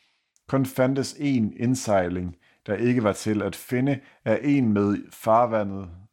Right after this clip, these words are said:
ukendt person. To englændere var forblevet på Tarawa, en telegrafist og en farmaceut, og hold da kæft, er de farmaceuter,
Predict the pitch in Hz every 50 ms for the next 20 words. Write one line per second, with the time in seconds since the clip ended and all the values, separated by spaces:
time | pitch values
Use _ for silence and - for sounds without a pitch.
0 | _ _ - 117 101 - - 113 92 82 - - - - 92 - - - 107 98
1 | 85 69 - - _ _ _ _ _ _ _ _ _ _ _ _ _ _ _ _
2 | _ _ _ _ _ _ _ _ _ _ _ _ - 160 165 156 120 - 131 127
3 | 135 143 143 127 113 107 101 98 95 92 98 95 - 101 92 - 120 123 120 110
4 | 104 98 98 95 - 98 - - 139 143 135 117 101 104 101 98 98 98 90 87
5 | _ _ _ _ _ _ _ _ - - 98 - 110 107 101 - 95 - - 165
6 | 170 - - - - - _ _ _ _ _ - 127 117 - 113 107 104 104 95
7 | - - - 123 160 - - - - _ _ _ - - - 95 113 120 - 98
8 | - - - - 120 - _ - 107 104 110 - - - - 104 87 - - -
9 | - 76 - - - -